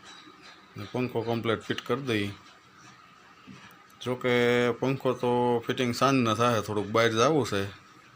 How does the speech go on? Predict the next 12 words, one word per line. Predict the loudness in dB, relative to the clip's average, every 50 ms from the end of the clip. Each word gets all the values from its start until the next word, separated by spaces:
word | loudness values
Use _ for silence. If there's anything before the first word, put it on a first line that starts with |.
| -20 -20 -20 -20 -20 -20 -20 -20 -20 -20 -20 -20 -20 -20 -20 -20 -20 -20 -20 -20 -20 -20 -18 -12
તો | -10 -8
આપણે | -4 -4 -4
બહાર | 0 2 2 2
જઈ | 2 0 0 2 2
આવીએ. | 4 4 2 2 -2 -2 -6 -10 -16 -20 -20 -20 -20 -20 -20 -20 -20 -20 -20 -20 -20 -20 -20 -20 -20 -20 -20 -20 -20 -20 -20 -20 -20 -20 -20 -20 -20 -20 -20 -8 -4
કલાકનું | -2 0 0 0 -2 -2 -6 -10 -4
કામ | -2 0 0 0 0
છે, | 0 -2 -4
કામ | -2 -2 -2 -2 -2
પતાવી | -2 -4 -2 0 2 2 2 2
આવીએ. | 2 0 0 -2
આવી | 0 0 2 2 2 0 0 -2